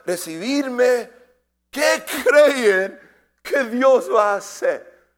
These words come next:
con ustedes? Ustedes no, no quieren recibirme, u-, ustedes no, no quieren creer en mí.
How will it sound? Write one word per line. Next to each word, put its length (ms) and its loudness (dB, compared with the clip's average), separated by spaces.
con 160 -10
ustedes? 720 -12
Ustedes 320 0
no, 140 2
no 220 -4
quieren 300 -6
recibirme, 880 -6
u-, 260 -10
ustedes 320 -14
no, 160 -12
no 140 -8
quieren 360 -10
creer 460 2
en 180 -2
mí. 240 -12